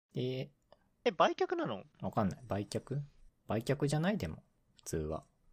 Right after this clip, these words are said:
Speaker 1: 移動だけかな。移動だけかもしんない。
Speaker 2: なんか、エフエーチームで、プレイヤーズって名前で出てたらしいよ。
Speaker 1: あれ？い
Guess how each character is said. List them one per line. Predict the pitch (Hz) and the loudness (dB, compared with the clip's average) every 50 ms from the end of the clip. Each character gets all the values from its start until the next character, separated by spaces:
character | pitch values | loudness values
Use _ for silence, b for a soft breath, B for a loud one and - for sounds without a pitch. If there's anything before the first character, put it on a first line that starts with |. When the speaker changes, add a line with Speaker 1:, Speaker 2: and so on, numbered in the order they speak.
| - - | -8 -4
Speaker 1:
移 | - 92 | -2 0
動 | 101 110 110 110 | 2 2 2 2
だ | 107 104 | 0 -2
け | - 110 | -2 -4
か | - - | -4 -6
な。 | - - - - _ _ _ _ _ _ _ - | -6 -10 -14 -18 _ _ _ _ _ _ _ -10
移 | 85 78 | -4 -2
動 | 147 127 | 0 0
だ | 113 120 113 | 0 0 -2
け | - - | -2 0
か | - 101 | 0 0
も | 87 78 | 0 0
し | - - - | -2 -4 -6
ん | 78 78 | -8 -10
な | 78 | -12
い。 | - - _ _ _ _ _ _ _ _ _ _ _ - - _ _ _ _ | -14 -18 _ _ _ _ _ _ _ _ _ _ _ -20 -20 _ _ _ _
Speaker 2:
な | - 185 175 | -4 -4 -4
ん | 170 | -2
か、 | - - 107 110 - - | -2 -2 -2 -2 -2 -4
エ | 139 | -6
フ | - - 190 180 | -4 0 2 4
エ | 185 180 180 | 6 6 4
ー | 170 | 4
チ | - - 202 | 2 0 0
ー | 185 147 | 0 0
ム | 120 107 101 | 0 -2 -4
で、 | 98 98 95 95 101 - _ - - - _ _ _ _ | -4 -4 -4 -4 -6 -8 _ -20 -20 -20 _ _ _ _
プ | - | 2
レ | 156 175 170 | 4 4 4
イ | 151 123 | 6 4
ヤ | 113 107 104 | 4 4 2
ー | |
ズ | 104 - - | 0 -4 -8
っ | |
て | - - 117 | -8 -6 -4
名 | 110 107 | -4 -2
前 | 110 107 107 | -4 -4 -4
で | 104 | -6
出 | 98 113 113 104 | -4 -6 -6 -6
て | - | -6
た | - 127 | -6 -4
ら | 110 113 110 | -4 -4 -6
し | - - 113 104 | -8 -8 -10 -10
い | |
よ。 | 98 - - - | -12 -14 -8 -2
Speaker 1:
あ | - 127 | 2 2
れ？ | 123 | 2
い | - | 2